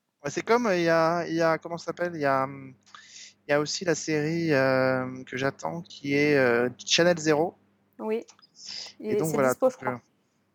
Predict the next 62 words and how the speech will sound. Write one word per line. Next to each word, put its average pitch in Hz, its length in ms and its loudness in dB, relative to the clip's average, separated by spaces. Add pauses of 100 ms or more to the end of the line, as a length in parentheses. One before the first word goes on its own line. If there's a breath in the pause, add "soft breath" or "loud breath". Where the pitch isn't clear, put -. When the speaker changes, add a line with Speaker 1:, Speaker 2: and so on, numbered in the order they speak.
(460 loud breath)
Speaker 1:
ouais, 175 160 2
c'est - 160 -8
Speaker 2:
J'ai 151 60 -10
Speaker 1:
dispo, - 320 -2
Speaker 2:
vu 208 40 8 (120)
Speaker 1:
euh, 160 80 6
Speaker 2:
le 147 60 4
Speaker 1:
la 143 60 6
saison 151 280 -2
Speaker 2:
tout, 147 60 -6
Speaker 1:
quatre 185 200 0
est 160 140 -6
arrivée 165 500 -2
et 151 80 -2
j'avoue 151 220 -4
que - 60 -20
je - 40 -8
suis - 80 -10
très - 160 -10
intrigué. 160 380 -6
Il 185 60 -4
y - 20 -6
a - 20 -6
une 139 80 -8
sorte 143 220 -4
de - 20 -4
clown - 260 -12
tueur, 165 340 2
donc, 131 260 -10
euh, 135 80 -4
Speaker 2:
Ouais. 127 60 0 (540 loud breath)
Speaker 1:
c'est - 140 -8
peut-être - 240 -10
aussi 160 220 -4
le 170 40 0
moment 160 260 4
pour 147 140 0
Halloween. 139 360 0
Je, 135 120 -6 (280)
voilà, 120 280 -2
je... 120 120 -16 (180)
je 156 80 0
vais 170 140 4
voir. 117 320 2 (540)
Speaker 2:
C'est 247 120 -2
pas 240 100 4
mal. 233 200 0 (320 loud breath)
Parce 208 160 -2
que 240 240 2
moi, 247 180 4
en 294 60 4
ce - 120 -4
moment, 285 380 4
euh, 214 880 2
je... 208 300 -4
je 214 180 -4
suis, 233 320 -2
euh, 220 380 2
retombée 247 440 2
dans 247 160 2
Cold 220 240 0
Case. 233 420 2